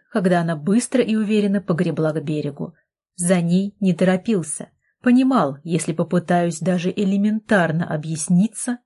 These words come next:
она рванет. Ну, блин, не устоял я, как перемкнуло. Вообще ни о чем не думал, когда к ней полез. Просто на губах ее залип и все, отключился от реальности.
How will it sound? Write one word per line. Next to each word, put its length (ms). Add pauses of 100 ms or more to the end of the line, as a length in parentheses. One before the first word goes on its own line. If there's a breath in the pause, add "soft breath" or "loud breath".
(140)
она 320
рванет. 600 (640)
Ну, 260
блин, 560
не 100
устоял 720
я, 400 (200)
как 260
перемкнуло. 920 (320)
Вообще 680
ни 100
о 100
чем 260
не 140
думал, 340
когда 300
к 120
ней 180
полез. 540 (380)
Просто 420
на 140
губах 440
ее 220
залип 480
и 180
все, 520 (260)
отключился 840
от 200
реальности. 800